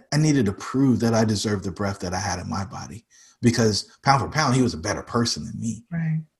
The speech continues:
Speaker 1: He was a nicer person. He, he had, he was more loving than me. So why, why should I be here if I wasn't gonna make the most of it, right? And so you start to,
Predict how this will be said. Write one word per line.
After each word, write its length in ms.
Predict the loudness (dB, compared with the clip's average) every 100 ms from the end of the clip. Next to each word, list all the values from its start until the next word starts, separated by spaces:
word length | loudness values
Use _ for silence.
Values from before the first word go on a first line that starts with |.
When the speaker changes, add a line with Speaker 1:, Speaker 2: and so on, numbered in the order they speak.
| _ _ _
Speaker 1:
He 100 | 4
was 160 | 6 6
a 60 |
nicer 420 | 6 6 6 4
person. 500 | 2 2 2 2 2
He, 380 | 4 6 4 0 -4
he 160 | 0
had, 200 | 2 4
he 100 | 4
was 120 | 6 8
more 220 | 8 8
loving 500 | 6 4 4 2 2
than 220 | 0 0
me. 240 | 2 2
So 480 | 4 2 2 -2 -4 -10 -20 -20 _ -18
why, 360 | -6 4 6 4 0
why 180 | 0 2
should 200 | 4 6
I 140 | 6
be 200 | 6 4
here 240 | 4 2
if 140 | 2 2
I 40 |
wasn't 260 | 4 4 4
gonna 120 | 2
make 180 | 2 -2
the 80 | -4
most 320 | -4 -4 -6
of 180 | -14 -20
it, 80 | -20 _
right? 280 | -4 0 2
And 180 | 2 2
so 460 | 2 2 2 0 -4 -16 -20 -20 _ _ _
you 100 | 2
start 480 | 2 4 6 6 6
to, 240 | 4 2